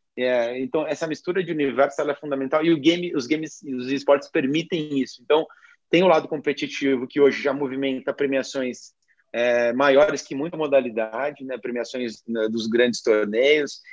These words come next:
das grandes ligas, é, mas também gera muito engajamento com o fã. Então, nossa entrada, ela acaba sendo,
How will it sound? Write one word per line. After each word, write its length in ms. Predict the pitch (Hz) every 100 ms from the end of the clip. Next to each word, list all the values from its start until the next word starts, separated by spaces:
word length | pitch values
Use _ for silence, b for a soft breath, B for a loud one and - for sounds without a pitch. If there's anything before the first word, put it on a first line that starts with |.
| _
das 140 | 113
grandes 340 | 117 123 110 107
ligas, 540 | 110 139 160 160 - b b _ _
é, 200 | 120 120
mas 200 | 127 139
também 220 | 165 156
gera 180 | 147 156
muito 260 | 156 160 -
engajamento 720 | 160 160 151 151 139 143 156 -
com 420 | 151 151 147 156
o 60 |
fã. 300 | 165 - 131
Então, 220 | 120 139 147
nossa 300 | 151 - 151
entrada, 460 | 135 143 160 175
ela 120 | 156
acaba 300 | 147 151 135
sendo, 480 | 131 - 131 117 110